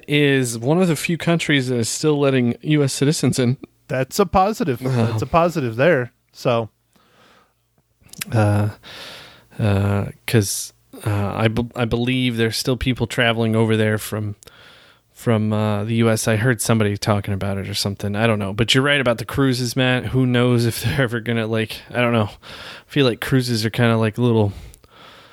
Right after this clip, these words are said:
Speaker 1: um, cesspools of, or petri dishes, I guess, of, of disease. So, like, in our current state, they're definitely not really,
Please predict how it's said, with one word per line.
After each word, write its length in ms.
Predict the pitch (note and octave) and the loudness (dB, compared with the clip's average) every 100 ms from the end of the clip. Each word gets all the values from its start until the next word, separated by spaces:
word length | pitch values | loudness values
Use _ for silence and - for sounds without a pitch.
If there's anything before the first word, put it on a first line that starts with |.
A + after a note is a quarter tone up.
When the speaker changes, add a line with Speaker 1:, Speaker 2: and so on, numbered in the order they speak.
| _ - | _ -8
Speaker 1:
um, 440 | A2+ G#2 G2 G2+ - - _ - | -2 -2 -2 -6 -10 -20 _ -10
cesspools 920 | - - A#2+ - - A#2+ A2 A2 G2+ | -4 0 0 -2 -2 0 2 0 -2
of, 200 | G#2+ G2+ | -4 -2
or 100 | A#2 | -2
petri 460 | G#2+ C#3 C#3+ - B2 | 0 0 0 0 0
dishes, 440 | A2+ G#2+ A2 G2+ | 2 0 0 0
I 100 | G#2 | 0
guess, 320 | G#2+ G#2 G2+ | 0 0 -2
of, 220 | G2+ G2+ - | -6 -6 -4
of 260 | A2 G#2 | -4 -2
disease. 640 | A2+ G#2 A#2 A#2 A2+ - - - - - _ | -2 0 0 0 -2 -4 -10 -14 -20 -20 _
So, 180 | - G#2+ | -2 0
like, 420 | G#2 A#2+ - - _ - - - _ _ - | 2 2 -2 -8 _ -20 -20 -20 _ _ -4
in 180 | B2 A2+ | 0 2
our 100 | G#2 | 0
current 420 | - D3+ C#3+ - | -2 -2 -2 -4
state, 580 | - A#2+ A2 G#2+ - - _ _ _ _ _ - | -4 0 0 -2 -8 -18 _ _ _ _ _ -10
they're 280 | B2 A#2 - - | -4 -4 -4 0
definitely 500 | G3 - G3 F#3 F3+ | 0 2 0 0 2
not 320 | E3+ D#3+ C#3+ | 0 -2 -2
really, 1160 | C#3 C#3+ C#3+ C#3 C3 C3 B2+ B2+ B2+ A#2+ D#2+ | 0 2 2 2 0 0 0 0 -2 -4 -10